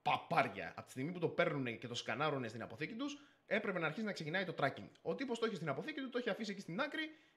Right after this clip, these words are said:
και παπάρια. Και γιορ-, μια γιορτή που είχανε ήταν δύο μέρες, όχι μια μισή εβδομάδα. "Ω, και τι κάνω τώρα;" και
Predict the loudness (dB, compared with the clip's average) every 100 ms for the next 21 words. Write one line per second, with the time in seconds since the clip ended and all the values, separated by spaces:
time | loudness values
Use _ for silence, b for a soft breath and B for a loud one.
0 | B 0 2 4 2 0 -8 b b -2
1 | 0 2 4 6 4 2 0 0 2 2
2 | 2 0 2 2 4 2 0 -8 2 2
3 | 4 0 -4 -6 -10 -10 -12 -16 b b
4 | b b b b b _ 4 4 6 2
5 | 2 4 4 4 4 2